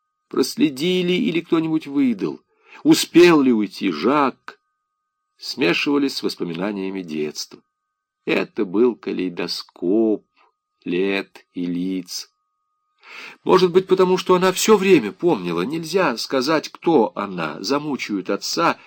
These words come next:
ожили далекие годы. Мать в косынке с корзинкой красной смородины.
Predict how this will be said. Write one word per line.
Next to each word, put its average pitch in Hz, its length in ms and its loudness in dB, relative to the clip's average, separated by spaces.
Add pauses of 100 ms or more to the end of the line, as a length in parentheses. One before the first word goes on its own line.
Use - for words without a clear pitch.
(240)
ожили 170 340 2
далекие 143 500 -10
годы. 85 360 -12 (680)
Мать 147 460 2 (240)
в - 80 -20
косынке 117 580 2
с - 80 -8
корзинкой 101 540 -4
красной 107 420 -2
смородины. 85 640 -10